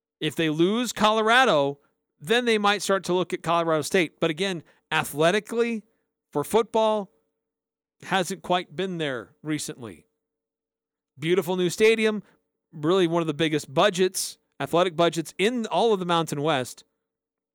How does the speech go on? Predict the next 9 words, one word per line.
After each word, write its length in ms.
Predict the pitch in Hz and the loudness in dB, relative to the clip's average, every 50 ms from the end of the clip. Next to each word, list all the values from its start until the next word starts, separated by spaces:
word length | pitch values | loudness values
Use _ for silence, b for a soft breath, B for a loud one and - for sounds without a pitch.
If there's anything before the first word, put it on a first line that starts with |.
| _ _ _ _ _ _ _ _ _ _ _ _ _ _ _ _ _ _ - | _ _ _ _ _ _ _ _ _ _ _ _ _ _ _ _ _ _ -4
But, 260 | 131 143 156 165 - _ _ _ _ _ _ _ _ - | 0 2 2 2 0 _ _ _ _ _ _ _ _ -8
uh, 160 | - 139 160 | -8 -8 -6
they 160 | 156 151 160 160 | -4 -4 -2 0
are 140 | 175 185 | 2 2
a 60 | 202 185 | 2 2
tier 240 | - - 220 214 | 0 2 2 2
one 260 | 208 220 220 220 196 185 | 4 4 2 2 2 0
research 400 | 196 226 175 - 196 170 - - | -2 -2 -2 -2 -4 -4 -4 -6
institution. 720 | 165 156 - 147 - - 151 135 - - 127 120 127 | -8 -8 -10 -10 -6 -4 -4 -4 -4 -6 -8 -8 -10